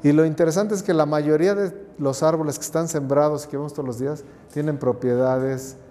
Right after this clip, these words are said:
medicinales o tienen propiedades curativas. Algunos muy, muy fuertes, pero la mayoría n-, no sabemos, lo, la mayoría de la gente no conocemos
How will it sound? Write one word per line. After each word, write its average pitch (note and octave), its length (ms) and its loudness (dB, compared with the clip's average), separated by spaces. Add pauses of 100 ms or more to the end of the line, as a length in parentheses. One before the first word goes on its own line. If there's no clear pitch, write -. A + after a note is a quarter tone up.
(140)
medicinales B2 840 -2
o A#2 60 -8
tienen B2+ 280 -4
propiedades A#2+ 480 0
curativas. B2+ 600 -2 (360)
Algunos C#3 400 2
muy, C#3+ 260 0
muy C#3+ 160 -2
fuertes, D3 480 0
pero C3+ 200 -6
la C3 100 -2
mayoría D3+ 240 2
n-, D#3+ 220 -4 (340)
no C#3+ 240 -2
sabemos, B2+ 540 -2 (280)
lo, A2 180 -2 (600)
la B2 380 0
mayoría B2+ 260 2
de C#3+ 60 2
la C3 40 -2
gente C#3 240 -2
no C3+ 200 0
conocemos C3+ 680 -4